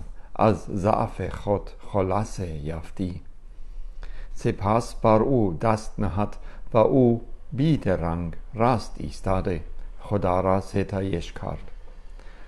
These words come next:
اما رئیس کنیسه از اینکه عیسی در روز شبت شفا داده بود، چشم خشمگین شد و به مردم گفت: «شش روز برای کار دارید،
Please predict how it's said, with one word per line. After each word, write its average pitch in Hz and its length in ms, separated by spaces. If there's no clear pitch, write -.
اما 127 260
رئیس 107 560
کنیسه 104 840
از 120 200
اینکه 160 320
عیسی 95 540
در 92 180
روز 104 300
شبت 90 720
شفا 95 560
داده 82 340
بود، 107 300
چشم 110 720
خشمگین 110 800
شد 85 360
و 113 120
به 104 140
مردم 98 480
گفت: 87 340
«شش 120 480
روز 104 380
برای 92 460
کار 113 420
دارید، 87 460